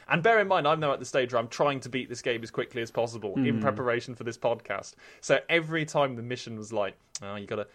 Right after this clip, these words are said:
Speaker 1: blow up eight things," I'm like, "What was wrong with blow up three things? What was, <laughs> what, what gameplay loop is improved by the addition of so many more things?"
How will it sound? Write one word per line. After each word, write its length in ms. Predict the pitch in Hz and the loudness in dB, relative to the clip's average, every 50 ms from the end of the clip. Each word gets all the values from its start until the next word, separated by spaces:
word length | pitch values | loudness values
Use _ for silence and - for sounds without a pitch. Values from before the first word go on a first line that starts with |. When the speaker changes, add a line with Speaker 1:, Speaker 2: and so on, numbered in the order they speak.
| - _ _ _ | -20 _ _ _
Speaker 1:
blow 180 | - 113 107 107 | -2 0 0 0
up 140 | 104 - - - | 0 -2 -4 -6
eight 240 | - 104 104 - | -6 -6 -6 -10
things," 440 | - - 117 107 104 104 101 98 110 | -10 -6 -4 -4 -4 -6 -8 -10 -8
I'm 100 | 104 101 | -8 -6
like, 240 | 101 101 101 - - - | -6 -6 -8 -8 -4 0
"What 140 | 160 190 185 | 2 2 2
was 140 | 202 151 | 2 2
wrong 180 | 165 175 175 156 | 2 0 0 0
with 200 | 151 147 - - | -2 -4 0 4
blow 120 | 156 143 139 | 6 6 6
up 100 | 135 - | 4 2
three 260 | - 151 143 127 113 | -2 -4 -4 -4 -4
things? 460 | - 113 101 92 90 87 87 - - _ _ _ _ _ _ _ _ _ - | -6 -8 -8 -8 -10 -16 -18 -20 -20 _ _ _ _ _ _ _ _ _ 0
What 160 | 156 156 - | 0 2 2
was, 320 | 175 175 160 - - - - - - - - - _ _ - | 2 2 2 2 0 0 -2 -4 -6 -10 -18 -20 _ _ -20
<laughs> 380 | - - - - - - - | -18 -18 -18 -18 -18 -4 2
what, 180 | - 175 175 - | 6 6 6 6
what 560 | 185 190 208 - - 160 160 - 143 127 - | 8 6 6 6 4 -10 -16 -14 -14 -4 2
gameplay 480 | - 190 185 180 160 151 170 151 135 131 | 4 4 4 4 2 4 4 4 6 4
loop 300 | 127 123 120 113 - 139 | 2 0 0 -2 -2 -4
is 100 | 120 131 | -2 -2
improved 560 | 131 131 - 156 160 151 131 120 110 - - | -4 -2 2 4 4 4 4 2 -2 -4 2
by 160 | 127 120 117 | 4 4 4
the 100 | 117 117 | 2 0
addition 360 | 117 117 139 135 - 135 127 | 0 0 0 0 -2 -2 -4
of 80 | 120 123 | -2 0
so 180 | - 156 147 143 | 2 2 2 4
many 220 | 143 135 135 131 | 2 0 2 4
more 200 | 135 131 127 123 | 4 4 4 4
things?" 460 | 120 131 117 107 104 95 90 - - | 2 -2 -4 -4 -4 -12 -14 -18 -20